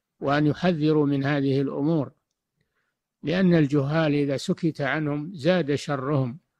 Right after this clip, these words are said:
وشياطين الإنس والجن إذا سكت عنهم نشروا الشرك بالله عز وجل، الأول بالأشياء، آه، البسيطة والشرك الأصغر، ثم ينتقل هذا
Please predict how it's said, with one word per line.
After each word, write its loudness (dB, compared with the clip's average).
وشياطين 0
الإنس 0
والجن 2
إذا 0
سكت -2
عنهم 0
نشروا -4
الشرك -4
بالله 4
عز 2
وجل، -2
الأول 2
بالأشياء، 0
آه، 0
البسيطة 2
والشرك -2
الأصغر، -4
ثم 2
ينتقل 0
هذا 0